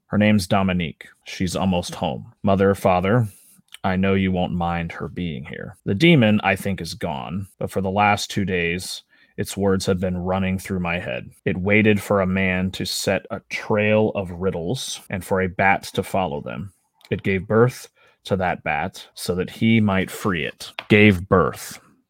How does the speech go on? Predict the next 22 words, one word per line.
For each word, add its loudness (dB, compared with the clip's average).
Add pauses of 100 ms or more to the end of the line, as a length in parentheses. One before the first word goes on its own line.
(400)
Gotham 6
shaped 4
me, 4 (560)
and 0
that 4
it 2
was 2
on 0
Gotham 2
streets -6
that -2
you 2
were 0
killed. -2 (160)
But 2
was 4
it -2
the -6
city 6
or 0
the -4
demon? -10